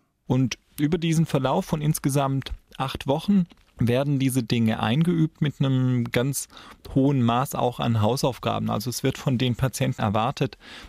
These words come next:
dass die bis zu circa fünfundvierzig Minuten pro Tag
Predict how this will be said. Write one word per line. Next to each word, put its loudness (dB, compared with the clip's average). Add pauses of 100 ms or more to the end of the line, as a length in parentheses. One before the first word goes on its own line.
dass -2
die 2
bis -4
zu -2
circa -2
fünfundvierzig -2
Minuten -2
pro 0
Tag -2